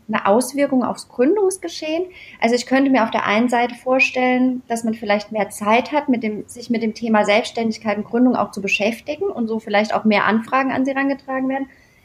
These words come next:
Auf der anderen Seite könnte ich mir aber auch vorstellen, dass vielleicht eine größere Angst da ist, weil eben alles so unplanbar und unsicher ist. Und genau, da würde mich mal interessieren, ob Sie da, ähm, irgendwelche... Ähm,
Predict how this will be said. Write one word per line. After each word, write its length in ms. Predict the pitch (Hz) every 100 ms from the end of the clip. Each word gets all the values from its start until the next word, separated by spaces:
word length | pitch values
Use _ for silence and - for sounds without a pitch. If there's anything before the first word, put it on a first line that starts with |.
| _
Auf 120 | -
der 120 | 220 -
anderen 240 | 240 247
Seite 240 | 262 262
könnte 240 | 262 269 254
ich 40 |
mir 60 | 254
aber 180 | 214 233
auch 120 | 254
vorstellen, 520 | 247 240 - 226 226
dass 160 | 226 226
vielleicht 360 | 214 208 214
eine 100 | 214
größere 460 | - 226 226 196 -
Angst 420 | 285 320 - -
da 160 | 190 180
ist, 300 | - 185 196
weil 200 | 202 196
eben 220 | 208 202
alles 480 | - 202 196 - -
so 80 |
unplanbar 800 | 214 247 285 285 202 196 185 185
und 100 | 196
unsicher 480 | 240 226 196 190 160
ist. 200 | 165 - _ _ _ _ _ _ -
Und 260 | 214 208 - _ -
genau, 220 | 254 190
da 140 | 190 240
würde 140 | 294
mich 140 | 262 233
mal 100 | 214
interessieren, 500 | 220 226 - 240 220
ob 120 | 208
Sie 180 | - 247
da, 420 | 254 240 226 -
ähm, 320 | 220 214 214
irgendwelche... 640 | - 233 226 226 214 208 220
Ähm, 800 | 214 202 202 196 196 190 190 196